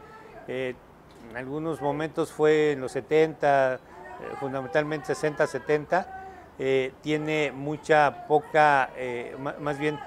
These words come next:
tiene muy poca, eh, forma de perspectiva en las nuevas generaciones, ¿no? Es una diversidad impo-, muy, muy amplia en torno a estas,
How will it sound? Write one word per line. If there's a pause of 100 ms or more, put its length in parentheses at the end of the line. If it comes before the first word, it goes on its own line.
(140)
tiene
muy
poca, (360)
eh,
forma
de
perspectiva
en
las
nuevas
generaciones,
¿no? (420)
Es
una
diversidad
impo-, (120)
muy,
muy (480)
amplia
en
torno
a
estas,